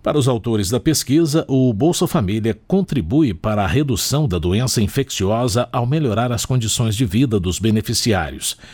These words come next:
Entre os fatores apontados como essenciais estão a alimentação adequada e as melhores condições de moradia, além do acesso à saúde e à educação.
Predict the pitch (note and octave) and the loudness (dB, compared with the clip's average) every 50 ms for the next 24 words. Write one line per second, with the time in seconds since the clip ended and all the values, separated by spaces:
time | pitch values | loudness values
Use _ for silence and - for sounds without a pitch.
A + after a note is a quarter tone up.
0 | - - - - - - - D#3 D3 C3 C#3 C3+ - - C#3+ A#2+ - C3+ A#2+ A#2+ | -20 -20 -20 -20 -18 -6 -2 -2 0 0 0 0 0 0 -2 -2 0 0 0 0
1 | G2+ A#2 A2 F#2 A#2+ G#2+ - - A2 G#2+ G2 G2 - - - A2 G2 F#2 F2 - | 0 0 0 0 -2 -2 0 0 0 0 0 0 -2 -2 -2 0 0 2 2 2
2 | - C#3 B2+ - B2+ G#2+ A#2 C3+ C3+ - - - - - - - - - A#2+ - | 0 0 0 2 0 0 0 0 0 -2 -4 -6 -8 -14 -20 -16 -4 -2 -2 0
3 | - - D#3+ D#3+ D3 - - C#3 D#3+ E3+ E3+ D#3 D3 D3 D3 B2 B2+ A2+ - - | 2 0 0 0 -2 -4 -4 -2 0 2 2 2 2 2 0 0 -2 -2 -2 -2
4 | C#3+ C3+ B2+ A2+ B2 - - - B2 C3+ C#3 C#3+ D3 C#3+ - - B2 A#2+ B2 A#2+ | -2 0 0 -2 -2 -2 -2 -2 -2 0 0 0 0 0 0 0 0 0 0 0
5 | - B2 A#2 G#2 F#2+ A#2+ C3 A#2+ A#2 - - A#2+ A2 F#2+ F#2 - - A2 A#2 A#2 | 0 0 0 0 0 0 0 -2 -2 -2 -2 -2 0 0 0 0 0 0 0 0
6 | G#2 F#2 F#2+ A2 G2 B2+ C#3+ B2+ A#2+ G#2 D#2 E2+ A#2+ C#3+ D#3+ D#3+ C3+ - - - | 0 0 0 2 2 2 2 2 0 0 0 0 0 2 2 2 0 -2 -6 -16
7 | - - - - - C#3+ A2 A#2+ C3+ B2+ C3+ C#3 B2+ - - A2 G2+ G#2 G2+ - | -20 -20 -8 -4 -2 0 2 2 0 2 0 0 0 0 0 0 0 0 0 0
8 | A#2 A2 - - D#3+ B2+ A2 B2+ C#3 C3 A2 C#3 C3+ - A#2 G#2 G#2 G2 F#2+ G2+ | -2 -2 0 0 0 0 0 0 -2 0 0 -2 -2 0 2 2 2 2 2 2
9 | G#2 F2+ G2 F2 - G#2+ G2 - - F2 - - - | 2 0 0 -2 -2 -2 -2 -2 -2 -4 -6 -8 -12